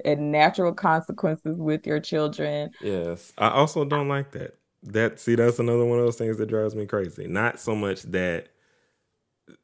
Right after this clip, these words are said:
Speaker 2: I'm, I'm, I'm just saying, like, a lot of the times I think <laughs> there is,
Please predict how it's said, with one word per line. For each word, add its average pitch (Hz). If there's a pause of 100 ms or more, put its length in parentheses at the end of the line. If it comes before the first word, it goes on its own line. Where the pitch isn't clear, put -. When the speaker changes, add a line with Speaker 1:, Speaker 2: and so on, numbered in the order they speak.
(400)
Speaker 2:
I'm, 127 (100)
I'm, 131
I'm 127
just 120
saying, 104 (340)
like, 107
a 107
lot 120
of 131
the 117
times 95 (920)
I 110
think 101 (760)
<laughs> -
there 113
is, -